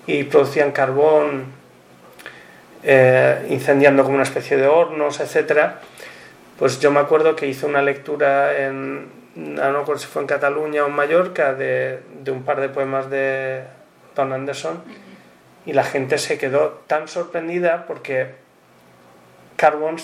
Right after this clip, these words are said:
Speaker 1: también se hace allá, o se hacía en aquella época de la misma manera, pero no hay ni un solo poema dedicado a eso.
Speaker 2: Mm.
Speaker 1: Y claro, entonces, bueno, lo que pasa también, ¿no? Cuando uno lee, eh, literatura de otros países, hay cosas muy cotidianas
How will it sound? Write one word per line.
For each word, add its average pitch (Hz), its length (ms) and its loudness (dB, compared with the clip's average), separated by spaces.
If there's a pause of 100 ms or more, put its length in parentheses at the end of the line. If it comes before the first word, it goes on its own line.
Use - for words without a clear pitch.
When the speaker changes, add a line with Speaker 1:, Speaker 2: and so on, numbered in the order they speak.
Speaker 1:
también 175 280 0
se 170 140 0
hace 135 260 0
allá, 156 420 0
o 139 60 -4
se 135 140 -6
hacía 147 380 -2
en 139 80 -4
aquella 139 260 -4
época 165 200 -2
de 147 80 0
la 135 100 -2
misma 139 280 -6
manera, 147 480 -4 (480)
pero 185 140 -6
no 175 80 2
hay 170 80 0
ni 160 120 -4
un 147 80 -4
solo 135 280 -4
poema 123 320 -6
dedicado 123 440 -6
a 143 40 -6
eso. - 260 -12 (140)
Speaker 2:
Mm. 214 380 -10 (280)
Speaker 1:
Y 175 120 6 (340)
claro, 196 260 8
entonces, 180 640 -2 (160)
bueno, 180 180 8
lo 190 80 8
que 185 120 0
pasa 143 260 0
también, 139 240 0
¿no? 170 140 -2
Cuando 147 240 0
uno 151 180 2
lee, 151 160 -2
eh, 143 920 -4 (500)
literatura 151 540 -4
de 147 80 -10
otros 147 220 -14
países, 131 600 -10 (580)
hay 170 160 0
cosas 175 400 -6
muy 175 160 -4
cotidianas 175 760 -4